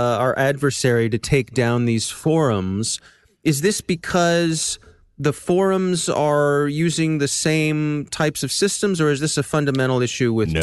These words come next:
Speaker 1: Tor?
Speaker 2: Yeah, this is a fundamental issue with Tor. And the
Speaker 1: Hmm.
Speaker 2: funny thing is,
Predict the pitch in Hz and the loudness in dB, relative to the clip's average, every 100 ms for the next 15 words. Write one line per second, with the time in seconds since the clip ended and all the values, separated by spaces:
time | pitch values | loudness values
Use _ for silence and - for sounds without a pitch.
0 | 80 139 - 71 69 71 71 85 82 76 | 2 2 2 -2 -4 -4 -2 0 2 0
1 | 85 - 82 - 82 80 76 80 76 76 | -2 0 -2 -2 -2 -2 -2 -4 -6 -6
2 | - 78 73 71 - 104 90 78 73 - | -6 -4 -4 -2 0 2 4 2 -2 -6
3 | _ _ _ - 82 80 127 127 104 101 | _ _ _ -6 -4 -2 0 0 0 0
4 | 95 82 87 85 98 82 76 - - | 0 0 -2 0 0 -2 -6 -8 -10